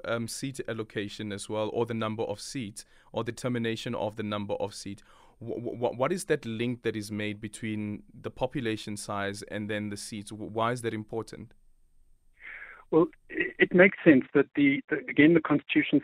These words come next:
Speaker 2: says that it must be a minimum of thirty seats in the legislature. So the Northern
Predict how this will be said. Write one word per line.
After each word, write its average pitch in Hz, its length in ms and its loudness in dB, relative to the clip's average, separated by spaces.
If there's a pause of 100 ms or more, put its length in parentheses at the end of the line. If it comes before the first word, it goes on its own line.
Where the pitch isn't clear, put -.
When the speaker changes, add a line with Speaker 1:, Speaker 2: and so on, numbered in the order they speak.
Speaker 2:
says 139 160 6 (100)
that 127 120 2
it - 80 -4
must 127 220 0
be 131 80 4
a - 20 6
minimum 135 480 8
of 117 80 -2 (260)
thirty 135 480 -2 (400)
seats 131 280 -2
in 120 100 2
the 117 80 0
legislature. 110 760 -4
So 123 120 4
the 123 120 -2
Northern 135 420 2